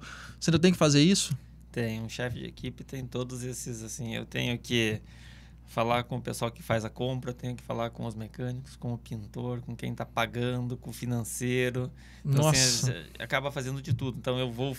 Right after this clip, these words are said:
Speaker 2: às reuniões com patrocinadores, eu vou buscar patrocínio, fico fazendo essa busca por patrocínio. A gente fala,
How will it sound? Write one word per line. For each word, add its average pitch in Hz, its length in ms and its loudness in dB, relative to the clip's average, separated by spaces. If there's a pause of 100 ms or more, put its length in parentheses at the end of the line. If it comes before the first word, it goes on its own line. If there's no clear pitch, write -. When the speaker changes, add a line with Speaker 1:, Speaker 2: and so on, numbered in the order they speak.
Speaker 2:
às 117 200 -6
reuniões 113 360 -2
com 120 140 -8
patrocinadores, 120 840 -6
eu 117 140 -4
vou 120 300 -2 (180)
buscar 117 440 -6
patrocínio, 120 680 -6
fico 135 340 -6
fazendo 123 360 2
essa 120 200 -2
busca 120 440 -4
por 120 160 -10
patrocínio. 120 680 -10 (480)
A - 60 -6
gente 123 160 -8
fala, 123 680 2